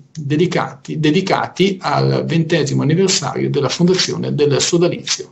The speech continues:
Martedì ventotto novembre alle ore diciotto a Palazzo Manzioli, la Comunità degli Italiani, P B degli Ughi, vi invita al secondo appuntamento con il Cineforum, che in questa occasione celebrerà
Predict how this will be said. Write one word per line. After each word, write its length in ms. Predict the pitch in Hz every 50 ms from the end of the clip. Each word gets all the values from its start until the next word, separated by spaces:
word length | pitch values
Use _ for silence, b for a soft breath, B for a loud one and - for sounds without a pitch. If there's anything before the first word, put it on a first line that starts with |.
| _ _ _ _ -
Martedì 320 | 160 160 - 160 156 165
ventotto 420 | 151 147 143 135 139 147 139 139 143
novembre 520 | 139 139 143 160 170 180 175 185 196 180
alle 240 | - 143 135 127 143
ore 140 | 143 139 135
diciotto 600 | 139 143 143 - 170 156 156 156 - 185 180 170
a 140 | - - 127
Palazzo 380 | - 139 143 143 139 139 135 135
Manzioli, 560 | 139 147 147 135 151 160 143 131 139 160 165
la 120 | 147 131
Comunità 320 | - 151 143 135 135 160 151
degli 140 | 147 139
Italiani, 680 | 135 131 139 139 143 160 160 151 143 147 165 185 175 180 B B B B B B B _
P 140 | - 143
B 140 | 139 175 170
degli 240 | 147 143 135 139 143
Ughi, 400 | 143 135 127 123 135 165 196 190
vi 140 | 156 165 185
invita 520 | 185 180 185 160 143 139 - 165 160 156
al 140 | 143 135 131
secondo 380 | 123 - 147 139 190 180 165 139
appuntamento 720 | - 160 160 170 190 165 135 131 123 127 - 165 165 160
con 180 | - 165 151 147
il 240 | 139 135 135 127
Cineforum, 880 | 131 - 160 156 160 160 156 - 123 127 120 - 123 127 131 127 127 127
che 140 | - - 143
in 280 | 131 147 151 147 139
questa 300 | 143 196 196 190 - 151 143
occasione 640 | 135 - 185 165 - 131 - - 131 - 160 156 B B B B B B B B _ _
celebrerà 680 | - 185 170 170 165 185 185 190 156 123 123 - -